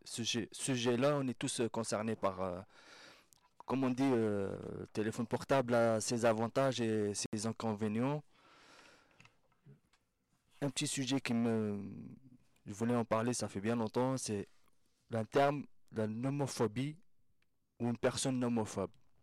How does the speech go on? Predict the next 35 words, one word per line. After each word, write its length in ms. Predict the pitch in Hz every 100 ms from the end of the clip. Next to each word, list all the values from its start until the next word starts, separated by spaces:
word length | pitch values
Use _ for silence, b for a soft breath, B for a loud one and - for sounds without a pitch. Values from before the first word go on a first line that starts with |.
| _
C'est 160 | - 127
un 80 | 120
terme 260 | 151 131
apparu 420 | 123 - 120 120 131
au 200 | 117 110
Roya-, 300 | 120 120 117 -
Royaume-Uni, 920 | 104 123 139 135 120 113 117 160 190 b b b b -
touche 200 | 139 -
principalement 720 | 165 151 147 - 131 131 143
les, 500 | 127 117 113 110 110
les 240 | 110 107
adeptes 480 | 120 127 - - -
des 140 | 107 120
réseaux 300 | 131 117 123
sociaux, 500 | - 117 - 113 104 b b b b b b -
qui 80 | 123
ne 100 | 123
suppo-, 360 | - - 120 -
supportent 600 | - 131 - 113 - 110
pas 200 | 156 151
d'être 320 | 135 - 123 113 104
déconnectés 640 | 113 120 123 113 110 117
de 100 | 107
leur 180 | 107 101
portable. 560 | - 113 - 131 131 131 B B B B
Ce 160 | - 127
phénomène 640 | 110 143 143 135 156 156 123
s'est 300 | - 117 -
amplifié 500 | 139 147 131 - 135
avec, 360 | 127 120 -
euh, 200 | 117 107 104
l'arrivée 440 | 110 107 104 110
des, 480 | 101 101 101 101 98
des 140 | 98
smartphones, 640 | 101 - 107 - - 147